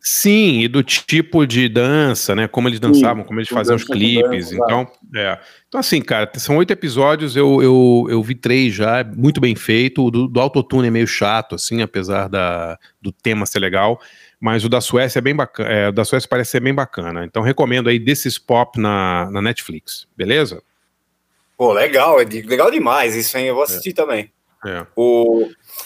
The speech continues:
Speaker 3: o, o, deixa eu fa-, perguntar um negócio pro Camilo. Camilo, você, a gente tava falando do seu currículo, a gente não, não falou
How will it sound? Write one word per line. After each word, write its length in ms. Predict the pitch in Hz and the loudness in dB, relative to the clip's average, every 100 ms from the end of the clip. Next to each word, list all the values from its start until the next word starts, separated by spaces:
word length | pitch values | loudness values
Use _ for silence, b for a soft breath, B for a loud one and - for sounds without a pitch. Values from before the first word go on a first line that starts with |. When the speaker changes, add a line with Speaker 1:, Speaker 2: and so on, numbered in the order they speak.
| B B B _ _ | B B B _ _
Speaker 3:
o, 640 | - 202 202 196 185 180 170 | 0 2 6 6 6 6 4
o, 60 | |
deixa 160 | 180 196 | 2 2
eu 40 | |
fa-, 140 | 277 - | 0 2
perguntar 300 | 226 202 208 | 2 2 2
um 40 | |
negócio 200 | 185 - | 2 0
pro 100 | 175 | -2
Camilo. 360 | 175 143 160 156 | 0 0 0 0
Camilo, 320 | 175 233 220 | 0 2 2
você, 120 | 226 | 2
a 140 | 185 170 | 2 0
gente 180 | 226 254 | 0 2
tava 160 | 240 | 2
falando 180 | 220 196 | 2 0
do 60 | 170 | 2
seu 180 | 196 | 0
currículo, 500 | 190 151 135 196 147 | 2 0 0 2 4
a 80 | 139 | 2
gente 220 | 160 190 | 2 -2
não, 240 | 190 196 190 | 0 2 2
não 220 | 185 180 | 2 2
falou 520 | 180 185 175 190 - | 2 2 4 2 0